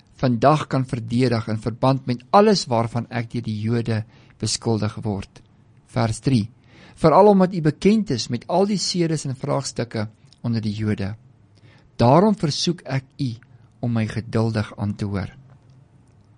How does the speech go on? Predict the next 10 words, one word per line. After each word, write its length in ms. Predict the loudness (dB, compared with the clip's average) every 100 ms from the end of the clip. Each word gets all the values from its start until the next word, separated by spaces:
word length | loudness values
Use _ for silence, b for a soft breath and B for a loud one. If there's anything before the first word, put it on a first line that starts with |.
| _ 0
En 40 |
dan 160 | 2 2
vertel 340 | 0 0 0
hy 20 |
sy 140 | 0 -2
storie 460 | -2 -2 -2 -2 -4
van 180 | -6 -4
vers 320 | -6 -8 -8
vier 280 | -6 -6 -6
af. 220 | -10 -18